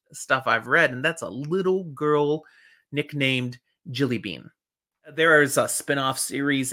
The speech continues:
after this that really kinda leans into focusing on Jilly Bean. I'm gonna do another episode, I've already planned it, talking about some of my favorite characters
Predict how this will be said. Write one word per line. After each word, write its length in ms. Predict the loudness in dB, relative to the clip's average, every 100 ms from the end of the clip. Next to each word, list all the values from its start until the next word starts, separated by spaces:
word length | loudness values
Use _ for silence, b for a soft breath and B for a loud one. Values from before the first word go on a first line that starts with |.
| -2
after 340 | -2 -2 -2
this 280 | 0 -2 -2
that 200 | -8 -8
really 240 | -6 -4 -4
kinda 240 | -4 -4
leans 400 | -4 -6 -6 -6
into 160 | -6 -6
focusing 580 | -4 -4 -4 -4 -4 0
on 340 | 0 -2 -10 -14
Jilly 300 | -8 -6 -4
Bean. 340 | -6 -8 -10 -18 _ _ _ _ _ _ 2
I'm 160 | 4 4
gonna 160 | 2
do 200 | 4 2 2
another 440 | 0 0 0 0
episode, 380 | 0 -2 2 4
I've 120 | 4
already 220 | 2 -2
planned 380 | -4 -6 -4 0
it, 160 | -2 -2
talking 360 | -6 -4 -6
about 300 | 0 0 0
some 140 | -2 -4
of 80 |
my 140 | -4 -8
favorite 720 | -8 2 4 6 2 -4 -8
characters 920 | -8 0 0 0 -4 -18 -16 -14 -14